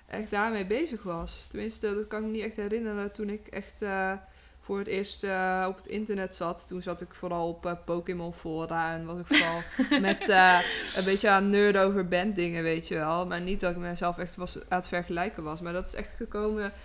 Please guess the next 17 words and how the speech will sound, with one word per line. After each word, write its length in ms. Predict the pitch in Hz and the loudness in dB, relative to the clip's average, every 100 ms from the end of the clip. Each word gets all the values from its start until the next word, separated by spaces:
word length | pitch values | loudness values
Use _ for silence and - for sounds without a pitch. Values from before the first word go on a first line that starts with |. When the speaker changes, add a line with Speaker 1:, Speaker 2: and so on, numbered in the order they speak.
| - | -12
Speaker 1:
met 220 | - 190 | -6 -6
Facebook 520 | - 202 254 - 240 - | 0 2 2 0 -4 0
en 120 | 208 | 0
met 120 | 208 | 0
Instagram. 720 | - 233 - 220 208 208 269 - - - - | -2 -2 -4 0 0 0 -2 -10 -18 -20 -6
Speaker 2:
Hmm. 120 | 269 | 2
Speaker 1:
Want 120 | 262 233 | 4 4
toen 140 | 214 | 4
kwamen 340 | 247 240 240 | 8 10 8
er 60 | - | 4
ook 140 | 240 240 | 2 2
mensen 360 | 226 262 277 | 2 2 0
op 60 | 247 | -2
het 100 | - | 0
internet 540 | 233 247 240 220 220 - | 0 2 2 2 0 0
die 280 | 226 233 | 2 4
je 240 | 214 208 | 4 4